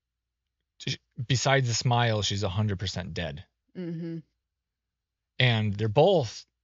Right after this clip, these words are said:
Speaker 1: seemingly able to hear the, the board through the static.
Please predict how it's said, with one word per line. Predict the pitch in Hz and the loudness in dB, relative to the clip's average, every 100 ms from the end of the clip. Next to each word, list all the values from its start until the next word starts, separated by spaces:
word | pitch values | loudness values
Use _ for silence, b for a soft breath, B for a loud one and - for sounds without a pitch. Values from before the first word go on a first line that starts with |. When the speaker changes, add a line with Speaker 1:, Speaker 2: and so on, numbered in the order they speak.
| _ _ _ _ _ _ _ _ _ _ _ _ _ | _ _ _ _ _ _ _ _ _ _ _ _ _
Speaker 1:
seemingly | - - 202 190 143 131 107 | -6 0 2 4 2 2 2
able | 127 131 | 0 0
to | 117 98 | -2 -6
hear | - - 156 151 110 95 82 85 90 _ _ _ _ _ _ _ - | -6 -6 0 2 2 2 0 -4 -10 _ _ _ _ _ _ _ -2
the, | 120 110 101 95 87 87 _ _ - | 0 2 0 0 -2 -8 _ _ -10
the | |
board | 82 98 110 90 73 85 101 _ _ _ _ _ _ - | -6 -2 -2 -2 -4 -8 -12 _ _ _ _ _ _ 0
through | 196 | 2
the | 131 | 2
static. | - 165 76 - | 2 2 0 -8